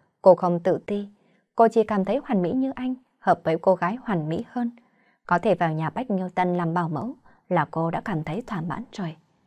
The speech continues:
Thật ra học tỷ An Bối Nhã chưa lập gia đình, thì cô thấy chị mới xứng đáng đối với anh hơn. Bách Nghiêu Tân đương nhiên không biết cô đang nghĩ gì. Nếu anh biết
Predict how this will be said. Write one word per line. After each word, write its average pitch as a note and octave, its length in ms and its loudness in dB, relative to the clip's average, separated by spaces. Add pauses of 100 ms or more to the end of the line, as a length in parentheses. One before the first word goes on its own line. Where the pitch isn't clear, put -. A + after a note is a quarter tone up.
(600)
Thật F3 160 4
ra E3+ 160 2
học E3+ 220 2
tỷ E3+ 140 4
An F3 220 0
Bối E3+ 140 2
Nhã F3 260 0
chưa G3+ 120 -2
lập E3 240 0
gia - 120 -2
đình, E3+ 220 -2 (460)
thì F#3 140 4
cô F3 160 4
thấy E3+ 220 0
chị - 140 2
mới E3 160 0
xứng E3+ 220 -2
đáng F3 240 -4 (100)
đối F3+ 220 2
với F3+ 140 -6
anh G#3+ 160 -6
hơn. G#3+ 240 -6 (720)
Bách G3+ 180 2
Nghiêu F3+ 160 2
Tân E3+ 260 2
đương E3+ 200 4
nhiên E3+ 240 2
không F3 160 0
biết C#4 180 0
cô G#3 140 0
đang G3 220 0
nghĩ A#3 200 -2
gì. F#3 240 -2 (560)
Nếu G#3+ 260 4
anh C4+ 220 -2
biết C#4+ 180 -6